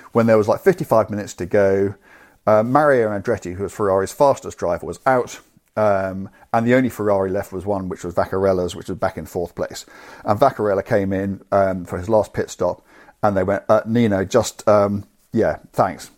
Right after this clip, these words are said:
but you're done now. We're gonna put Mario in the car." And so they put Andretti in the car. Andretti said it was the greatest race he ever did in a sports car, um, and overtook everything,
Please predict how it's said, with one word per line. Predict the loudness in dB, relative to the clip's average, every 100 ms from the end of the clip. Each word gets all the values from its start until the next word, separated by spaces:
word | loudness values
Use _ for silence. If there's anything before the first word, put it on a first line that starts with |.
| -6
but | -6 -4
you're |
done | -2 -2 -2
now. | -4
We're | -4 -4
gonna | -4 -6
put | -4
Mario | -4 -2 -4 -6
in | -10
the |
car." | -8 -8 -8 -10
And | -10
so | -4 0
they | 0
put | 2 2 2
Andretti | 0 2 0 0
in | -4 -4
the |
car. | 0 0
Andretti | 2 0 -2
said | -2 -2
it |
was | -4
the | -6
greatest | 2 2 2 0
race | -2
he | 2 0
ever | 0
did | -6
in | -8
a |
sports | -4 0 0 -2
car, | -10 -10 _ -20 -20 -20 -20 -18 0
um, | 2 4 2 -2 -4 -2
and | 0 2 0 -4 -6 -10 -14 -14 -14 -4 4
overtook | 4 4 -2 -2
everything, | -2 -2 -6 -8 -8